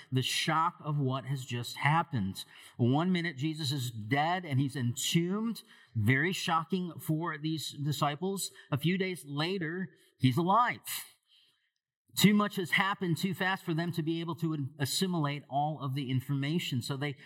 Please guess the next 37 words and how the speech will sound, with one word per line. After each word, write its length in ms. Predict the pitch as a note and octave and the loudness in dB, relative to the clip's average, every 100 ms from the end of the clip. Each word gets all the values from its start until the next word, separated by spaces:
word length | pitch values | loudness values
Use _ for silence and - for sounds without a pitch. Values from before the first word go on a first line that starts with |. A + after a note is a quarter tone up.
| - - | -14 -2
worship, 560 | C3+ D#3+ G#3 - D#3+ C3 | 0 2 0 -2 -6 -4
yes, 760 | D#3 E3+ D#3 C3+ - - - _ _ _ _ _ _ _ - | -4 -2 -2 -4 -8 -8 -12 _ _ _ _ _ _ _ -6
but 100 | B2 | 0
they 80 | |
also 300 | B2+ C3 - | 0 0 -2
hesitate. 500 | C#3 B2 G2+ - F2 - _ _ _ _ _ _ _ _ _ _ _ - | -2 -4 -4 -14 -20 -20 _ _ _ _ _ _ _ _ _ _ _ 2
I 40 | |
love 160 | A2+ A#2+ | 2 2
the 60 | A2 | -2
description 520 | G#2+ - B2+ - G#2+ | -6 -4 -4 -2 -2
of 60 | |
verse 440 | G2 A2 A#2 - - | -2 -4 -4 -4 -4
eighteen. 480 | A2+ A2 - A#2+ A2+ | -6 -4 -2 0 -2
Jesus 460 | B2 B2+ C3 A2 | -4 -4 -6 -8
came 520 | - C#3 B2+ B2 A#2+ A2+ | -4 -2 0 -2 -4 -4
near 360 | A#2 A2+ A2 | -4 -4 -4
and 180 | A2 G#2+ | -4 -4
said 440 | G#2 A#2 G#2+ G2+ G#2+ - - _ - | -4 -4 -4 -6 -10 -20 -20 _ -2
to 100 | A2 | 0
them. 340 | A2 G2+ G2 | 0 -2 -4
Jesus 340 | - C3+ B2 B2 | -2 -2 0 -4
saw 220 | - A#2+ | -2 -2
them 160 | B2 C3 | -2 -4
from 220 | B2 A2 - - | -4 -6 -12 -2
perhaps 340 | C#3+ - - | 0 0 -4
a 140 | B2+ G#2 - | -4 -6 -8
short 340 | - E3 D3+ B2+ | 0 0 0 -4
distance. 340 | D3 - C3 | -6 -2 -2
He 80 | C3 | -2
could 120 | C3+ | -2
see 140 | - | -2
their 160 | C3+ B2+ | -2 -4
faces, 380 | - C3+ C3+ A#2+ | -4 -6 -6 -4
but 120 | B2+ | -2
he 80 | C3 | -2
could 120 | C3+ | 0
also 340 | C3 B2+ C3+ | -2 -2 -6